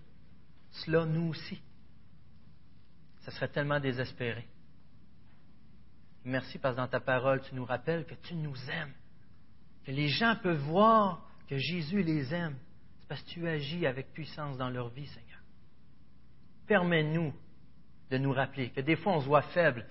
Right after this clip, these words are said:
mais qu'en réalité on est encore plus faible. Mais qu'à cause de toi, Seigneur, si on va puiser notre foi, notre force en toi,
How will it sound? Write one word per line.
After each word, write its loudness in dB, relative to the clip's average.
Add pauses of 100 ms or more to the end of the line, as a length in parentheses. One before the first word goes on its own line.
(140)
mais 8
qu'en 8
réalité 10
on 4
est 2
encore 4
plus -4
faible. -4 (960)
Mais -10
qu'à -6
cause -4
de 0
toi, -4
Seigneur, -14 (880)
si -10
on -2
va -2
puiser -4
notre -2
foi, 0 (140)
notre -2
force 0
en -6
toi, -10